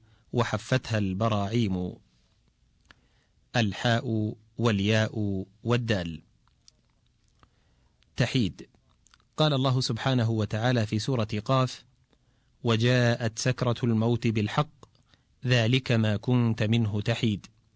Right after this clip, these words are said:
أي تميل، حاد عنه يحيد حيدا وحيدا. قال: "قلت: وفيها حيدة وذعر، عوذ بربي منكم وحجر"،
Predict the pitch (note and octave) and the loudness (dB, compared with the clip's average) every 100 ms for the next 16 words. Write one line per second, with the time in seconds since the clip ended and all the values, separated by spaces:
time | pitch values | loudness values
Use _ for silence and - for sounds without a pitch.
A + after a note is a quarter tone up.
0 | _ _ _ _ _ _ _ B2+ A#2+ A2 | _ _ _ _ _ _ _ 0 2 2
1 | A#2 C#3 G2+ F2+ - _ _ _ _ - | 2 2 0 -4 -10 _ _ _ _ -2
2 | C#3 A2+ G#2+ C3 C3+ A#2 A2 G2+ C#3 C3+ | 0 2 2 2 2 0 0 0 -2 0
3 | A#2 - C3 C3 C3+ C#3 C#3+ - A2+ G#2+ | 0 0 0 2 2 0 -2 -6 -4 -4
4 | - D3 A2 G#2+ A2+ C#3+ - _ _ _ | 0 0 2 2 2 0 -10 _ _ _
5 | _ _ _ _ A2+ A#2 B2 C3+ C#3+ - | _ _ _ _ 0 2 2 0 -2 -6
6 | _ _ _ _ _ _ _ - D3 B2+ | _ _ _ _ _ _ _ 0 0 0
7 | C3 C3+ C3 - A#2+ A2+ C3+ C3+ A#2 A#2 | -2 -2 -2 -4 -4 -2 0 0 2 2
8 | A2+ A2+ - _ _ _ _ _ - - | 0 -2 -10 _ _ _ _ _ -12 -2
9 | C3 A#2+ A#2 B2 A2 G#2 A2 C3 A#2+ C3 | 0 2 0 0 0 2 0 0 0 0
10 | B2+ B2 - _ _ _ _ A#2 C#3+ B2+ | 2 0 -4 _ _ _ _ 0 2 2
11 | A2+ G#2+ G#2 A2 C3 A#2 A#2 A2+ A2+ - | 2 2 2 2 0 0 2 2 -2 -2
12 | A#2 A2+ A#2 G#2+ G#2 C3+ A#2+ G2+ G2 G2 | -4 0 2 2 0 -2 0 -2 -4 -2
13 | D3 A#2+ G2+ F#2 | -2 0 -2 -4